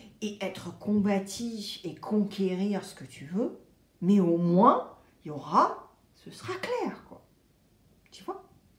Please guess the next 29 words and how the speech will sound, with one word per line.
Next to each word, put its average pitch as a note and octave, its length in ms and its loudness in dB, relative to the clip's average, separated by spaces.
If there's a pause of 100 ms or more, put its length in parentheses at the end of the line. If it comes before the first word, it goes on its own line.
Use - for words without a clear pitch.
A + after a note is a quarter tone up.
(240)
Avec G3+ 360 6
toi-même, C3+ 400 -8 (420)
avec B3 360 4
les D3+ 220 -4
autres, - 260 -10 (120)
tout - 120 -16
ça, C4 180 -4 (140)
tout - 160 -18
ça. - 140 -20 (840)
Ensuite, - 580 -6 (720)
on F#4 360 4
a, E4 300 6
alors A#3 220 6
là, D4 240 4 (180)
j'adore G#3 480 4
les F3 180 0
quatre A3 360 -2
dernières E3 480 -6
cartes - 420 -6 (160)
et F#3+ 140 4
je G#3 240 2
te G3 320 -2
le D#3 260 -4
souhaite, - 840 -4
Gémeaux. D3+ 520 -10 (720)
Mais F3+ 100 4
là, G#3+ 240 6
c'est - 180 -4
pareil. G3 280 -6